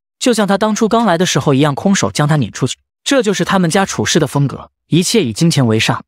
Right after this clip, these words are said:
母亲没有对受伤的儿子送上一句关心的话，只告诉他，这就是你生在这个家的命，不能怪任何人。短暂的停留后，就急匆匆的离开了。明熙在医院发现了志愿接受抑郁症的记录，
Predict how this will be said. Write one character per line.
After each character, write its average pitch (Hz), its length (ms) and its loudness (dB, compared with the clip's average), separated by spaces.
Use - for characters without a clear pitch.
母 151 160 0
亲 208 180 2
没 202 120 4
有 190 100 2
对 180 140 2
受 185 180 2
伤 185 160 0
的 165 80 0
儿 113 180 0
子 156 120 -2
送 180 200 0
上 139 140 0
一 127 80 0
句 139 100 0
关 151 220 0
心 180 160 -2
的 147 80 0
话， - 200 -18
只 - 160 0
告 185 200 0
诉 160 80 -8
他， 165 120 -2
这 175 160 2
就 160 140 2
是 151 140 2
你 120 100 2
生 165 220 0
在 160 100 0
这 143 140 -2
个 120 80 0
家 139 160 0
的 135 80 -2
命， 147 180 2
不 127 100 0
能 117 140 2
怪 143 160 -2
任 147 140 -2
何 - 160 -12
人。 131 100 -20
短 151 220 0
暂 202 120 0
的 170 80 0
停 165 200 0
留 175 120 4
后， 165 240 -2
就 139 140 -2
急 139 180 0
匆 175 160 0
匆 180 140 2
的 156 100 2
离 107 140 -4
开 - 160 -8
了。 - 140 -14
明 180 180 2
熙 233 220 0
在 208 140 2
医 196 80 -2
院 202 200 0
发 180 160 0
现 175 160 -2
了 143 80 2
志 165 200 0
愿 143 180 2
接 185 160 0
受 160 180 0
抑 156 120 -2
郁 160 120 2
症 151 160 2
的 123 80 0
记 117 160 0
录， 101 140 -6